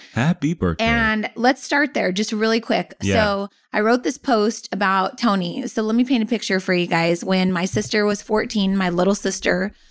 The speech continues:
Speaker 2: we lived in Carson, grew up in the hood a little bit. And she starts liking this little thug gangster from down the street,
Speaker 1: <laughs>
Speaker 2: Tony, Tone.
Speaker 1: Oh my
Speaker 2: right?
Speaker 1: God. Uh-huh.
Speaker 2: And it's like,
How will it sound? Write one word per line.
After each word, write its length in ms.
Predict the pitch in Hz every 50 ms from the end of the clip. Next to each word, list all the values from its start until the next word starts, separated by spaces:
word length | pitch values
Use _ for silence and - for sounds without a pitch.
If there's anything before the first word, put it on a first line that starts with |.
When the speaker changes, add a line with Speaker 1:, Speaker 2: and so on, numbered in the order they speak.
| _ _ -
Speaker 2:
we 100 | - 226
lived 180 | 220 226 214 226
in 80 | 233 247
Carson, 800 | - - 185 190 214 - - 208 202 214 220 233 247 247 - 190 -
grew 140 | - 190 202
up 100 | 208 208 233
in 80 | 220
the 60 | 233 233
hood 200 | 247 214 202 196
a 60 | 196
little 200 | 196 196 196 196
bit. 420 | 185 208 208 208 226 254 - - _ _ _ _ _ _ _
And 500 | - 220 220 214 214 214 214 214 208 -
she 260 | - - - 247 254 262
starts 520 | - - 247 214 208 208 208 208 - -
liking 540 | - 196 190 202 208 - 208 202 190 190 185
this 340 | 185 196 196 196 196 - - - _ _
little 280 | - 202 214 202 196 196
thug 500 | 196 - 202 196 190 190 190 190 - - 185
gangster 600 | 202 196 196 202 202 - - 185 175 175 175 180
from 460 | - - 196 185 185 180 175 - 180
down 220 | - 196 175 190 196
the 60 | 202
street, 520 | - - - 202 185 185 180 185 220 - - - -
Speaker 1:
<laughs> 140 | - - -
Speaker 2:
Tony, 480 | - 254 233 - 185 185 196 214 240 - - -
Tone. 540 | - 262 226 208 196 190 190 190 208 233 226 - 95 - -
Speaker 1:
Oh 200 | 107 101 98 95
my 140 | 90 85 82
Speaker 2:
right? 260 | 98 180 180 101 -
Speaker 1:
God. 160 | 80 80 - - -
Uh-huh. 340 | 87 85 87 87 90 92 98 -
Speaker 2:
And 640 | - 240 240 233 226 220 220 220 220 214 214 202 220 - _ _ _ _ _ _ _ _ _ _
it's 240 | 233 247 247 - -
like, 400 | 262 240 247 240 226 226 -